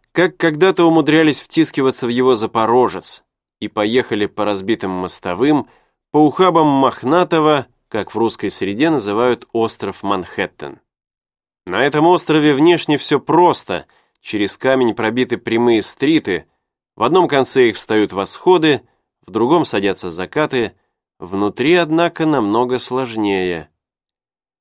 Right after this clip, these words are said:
На углу двадцать девятого стрита и Пятой авеню некто в белом костюме и белой шляпе махал белым зонтиком,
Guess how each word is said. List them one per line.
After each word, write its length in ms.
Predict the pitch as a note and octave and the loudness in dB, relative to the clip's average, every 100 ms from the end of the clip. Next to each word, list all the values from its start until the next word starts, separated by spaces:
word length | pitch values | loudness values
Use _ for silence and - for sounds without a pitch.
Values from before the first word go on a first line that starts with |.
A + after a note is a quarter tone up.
| _ _ _ _ _ _ _ | _ _ _ _ _ _ _
На 200 | F#2+ G2+ | -4 0
углу 300 | B2 C3 D#3+ | 2 4 4
двадцать 400 | C#3 C3+ C3 B2+ | 4 2 0 -2
девятого 420 | A2+ B2+ B2 A#2+ | 2 2 2 0
стрита 460 | A2+ - C#3+ C#3+ C3 | -2 -4 -4 -2 0
и 100 | A#2+ | 0
Пятой 380 | - B2 A2+ G2+ | 0 -2 0 -4
авеню 640 | - G#2 G2+ A#2+ E3+ - _ _ _ _ | -2 -2 2 4 4 2 _ _ _ _
некто 360 | B2+ F#3 - D#3+ | 2 2 2 0
в 80 | |
белом 320 | B2+ D3+ C#3+ C3 | 2 4 4 2
костюме 520 | C3 - F#3 F3+ D3+ | -2 -2 2 4 4
и 40 | |
белой 300 | C3 C3 A#2+ | 4 4 4
шляпе 420 | - C#3+ F3 D3+ | 2 -2 0 0
махал 420 | C#3 B2+ - D3 C3+ | 0 0 0 -2 0
белым 380 | B2+ C#3 B2+ | 0 2 2
зонтиком, 640 | G#2 C#3 D#3 G#2 F#2 F#2+ D2 | 0 2 2 0 -6 -8 -10